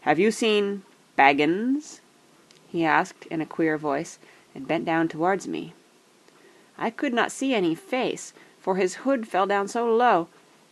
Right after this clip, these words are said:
and I felt a sort of shiver down my back. But I did not see why he should come riding over my land so bold. "Be off,"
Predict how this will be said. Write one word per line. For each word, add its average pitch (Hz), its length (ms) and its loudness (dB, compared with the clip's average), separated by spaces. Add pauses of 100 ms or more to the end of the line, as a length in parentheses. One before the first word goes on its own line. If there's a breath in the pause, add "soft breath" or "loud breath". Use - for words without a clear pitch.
(100)
and 135 100 -4
I 160 80 0
felt 185 220 0
a 175 60 -8
sort 185 180 -2
of 156 100 -4
shiver 208 400 0
down 151 220 -2
my 143 160 -6
back. 190 420 2 (640)
But 139 120 -6
I 147 60 -4
did 175 140 -2
not 202 200 -2
see 285 200 -2
why 233 180 4
he 220 80 6
should 202 180 0
come 175 180 0
riding 175 280 6
over 160 140 2
my 175 260 8
land 170 420 2
so 160 180 -4
bold. 196 420 0 (1400 soft breath)
"Be 349 160 10
off," - 460 8